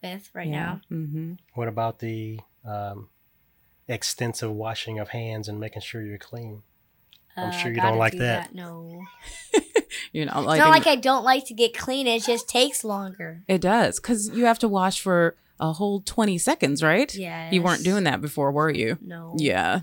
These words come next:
Speaker 2: none
Speaker 1: So
Speaker 2: of
Speaker 1: I was
Speaker 2: us
Speaker 1: doing
Speaker 2: were.
Speaker 1: it for, like, ten seconds
Speaker 2: Mm-hmm.
Speaker 1: and then be done. And, but now I gotta wash it for twenty seconds, which is double the amount of time I usually take.
Speaker 2: Double the amount of time.
Speaker 1: And then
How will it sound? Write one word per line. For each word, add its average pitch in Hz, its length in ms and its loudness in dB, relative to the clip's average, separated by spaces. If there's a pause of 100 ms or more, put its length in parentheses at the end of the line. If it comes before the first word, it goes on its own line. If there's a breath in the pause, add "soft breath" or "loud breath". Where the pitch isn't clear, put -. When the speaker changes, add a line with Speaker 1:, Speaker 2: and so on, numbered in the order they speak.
Speaker 2:
none 156 220 -2
Speaker 1:
So 147 60 2
Speaker 2:
of 214 60 6
Speaker 1:
I 226 40 6
was 147 100 4
Speaker 2:
us - 40 -2
Speaker 1:
doing 240 180 2
Speaker 2:
were. 214 160 0
Speaker 1:
it - 40 -2
for, 220 60 -4
like, 202 200 0 (280)
ten 208 280 -2
seconds 202 640 -4
Speaker 2:
Mm-hmm. 156 160 -2 (280)
Speaker 1:
and 202 100 -6
then 190 100 -4
be 196 240 -4
done. 175 360 -8
And, 196 100 -8
but 190 120 -6
now 208 140 4
I 233 80 6
gotta 226 180 4
wash 208 240 0
it - 60 -18
for - 60 -20
twenty 233 340 -2
seconds, 180 500 -10 (300 loud breath)
which 202 180 -6
is 185 120 -8
double 220 360 2
the 208 80 -2
amount 190 280 -4
of - 40 -12
time 185 160 -6
I 175 60 -10
usually 190 380 -8
take. 170 300 -12 (120)
Speaker 2:
Double 151 260 0
the 143 100 -4
amount 139 300 -2
of 135 60 -4
time. 131 260 -2
Speaker 1:
And 240 120 2
then 294 180 6